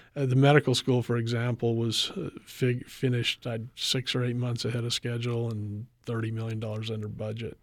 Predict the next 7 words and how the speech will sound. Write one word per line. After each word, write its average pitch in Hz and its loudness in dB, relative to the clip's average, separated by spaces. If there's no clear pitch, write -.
And 110 -8
so 120 -4
this 143 0
development 160 8
corporation 131 4
concept - -2
works. - -6